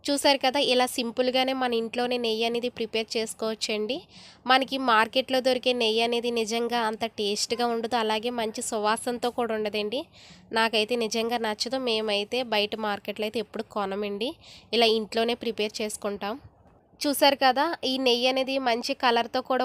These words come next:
ఉంది. ఈ స్వచ్ఛమైన నెయ్యి అనేది ఈజీగా ఒక వన్ ఇయర్ వరకు స్టోర్ ఉంటుందండి. దీన్ని నేను స్టోర్ చేసుకోవడానికి వేరొక దాంట్లోనికి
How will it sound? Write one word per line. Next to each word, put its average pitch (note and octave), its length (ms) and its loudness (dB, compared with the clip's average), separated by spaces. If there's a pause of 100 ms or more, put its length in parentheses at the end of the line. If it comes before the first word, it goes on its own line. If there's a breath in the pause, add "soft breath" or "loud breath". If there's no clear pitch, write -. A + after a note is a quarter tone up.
(120)
ఉంది. A#3 260 -2 (600 soft breath)
ఈ C4 100 -4 (100)
స్వచ్ఛమైన C4+ 680 2
నెయ్యి B3 260 2
అనేది C4 260 0 (180)
ఈజీగా A#3+ 420 0
ఒక B3+ 100 -2 (100)
వన్ A3+ 240 2
ఇయర్ A#3+ 260 0
వరకు B3+ 280 -2
స్టోర్ A#3 320 0
ఉంటుందండి. A3+ 580 -4 (1400 soft breath)
దీన్ని C#4 220 4 (100)
నేను C4 200 4 (180)
స్టోర్ A#3+ 340 2
చేసుకోవడానికి B3+ 640 2 (160)
వేరొక A#3 300 4 (100)
దాంట్లోనికి A#3+ 500 0